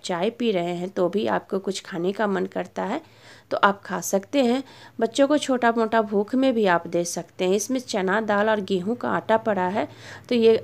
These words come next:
अच्छा है, टेस्टी भी है। तो आप आराम से इसे बना के महीनों स्टोर कर सकते हैं। आप इसमें लहसुन का फ्लेवर डालना चाहते हैं तो डाल सकते हैं। अब क्या करना है, इसे हमें बेलना है। यदि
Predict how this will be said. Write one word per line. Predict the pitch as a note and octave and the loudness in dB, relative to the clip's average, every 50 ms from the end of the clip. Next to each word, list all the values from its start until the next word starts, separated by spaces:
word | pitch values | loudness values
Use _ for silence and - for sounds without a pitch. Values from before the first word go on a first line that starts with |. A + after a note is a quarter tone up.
| - | -2
अच्छा | G#3 G3+ - - - C#4 C4+ | -4 -4 -4 -2 0 0 2
है, | C4 B3+ B3 | 2 0 0
टेस्टी | B3 B3 A#3+ F#3+ - - - B3 A#3+ A#3 | 0 0 0 0 0 -2 -2 0 0 0
भी | A3+ G#3+ G#3 | 2 4 4
है। | G#3+ B3 D4+ D#4+ - - - - - - | 4 4 2 0 -4 -12 -20 -20 -10 -6
तो | G#3 - | -6 -4
आप | - F#3 F#3+ F#3 - - - - | 0 2 0 0 0 -4 -2 0
आराम | G3 F#3 F#3+ G3 G#3+ A3+ | 2 4 4 4 4 2
से | A3 - - B3+ | 0 0 0 0
इसे | A#3 A#3+ - C4 A#3 | 0 0 0 0 0
बना | G#3+ G3+ G3 E3+ F3 | 2 2 2 2 0
के | F3+ - C4 B3 | 0 -2 -2 0
महीनों | A#3+ G#3+ F3+ F3 F3 F#3 G3 G#3+ A3+ | 0 0 0 0 0 0 2 2 0
स्टोर | G#3 G#3+ - G3+ F#3 F3 E3+ - - | 0 -2 -2 -2 -2 -2 -2 -2 -4
कर | E3 D#3 | -6 -6
सकते | - - - F3 - - - - F3 | -6 -8 -10 -10 -12 -10 -10 -8 -8
हैं। | E3+ E3 E3+ - - - - - - | -8 -8 -10 -14 -16 -18 -18 -8 0
आप | - A3 A3 - | 2 2 4 4
इसमें | A#3+ A#3 - B3 A#3 A#3 | 0 -2 0 0 2 2
लहसुन | A3+ G3+ F#3+ F#3+ - A#3 A3+ | 4 2 2 0 0 -2 -2
का | A3+ B3+ A#3 | -2 -2 -4
फ्लेवर | A3 - A#3 A3 G#3 G3+ G#3 G3+ | -2 -2 -2 0 2 4 2 2
डालना | G3 G3 F#3 F3+ E3+ E3+ F3 F3+ | 2 2 0 0 0 -2 -4 -4
चाहते | F3+ - F3+ E3 - - G3 | -6 -6 -8 -8 -6 -4 -4
हैं | F#3+ G#3+ C4 | -2 -2 -2
तो | C4 D#4 D4 | -2 -2 0
डाल | G#3+ F3 C#3+ C#3+ C#3 | 0 0 0 -2 -4
सकते | C#3+ - - - - - - - | -6 -10 -14 -16 -16 -14 -12 -12
हैं। | D#3+ D#3 E3 F3+ - - - - - - - - | -12 -12 -12 -14 -16 -20 -20 -20 -20 -16 -6 -2
अब | B3 B3 B3 | -2 -2 0
क्या | - D#4+ D#4 D#4 | 0 0 0 2
करना | D#4 C4+ B3 A#3+ A#3 A3+ | 0 0 0 0 2 2
है, | A#3+ B3+ | 2 2
इसे | F#4 - - A#3+ | 0 0 -2 -2
हमें | G#3+ A3 A#3 A3+ F#3+ | -2 0 0 0 0
बेलना | F3 F3+ F3+ F3 E3+ E3 F3 F3 | 0 0 0 0 0 0 0 0
है। | E3+ E3+ A3 C4+ - - | 0 0 -2 -4 -4 -4
यदि | A3 G3 G#3 - | -4 -4 -4 -4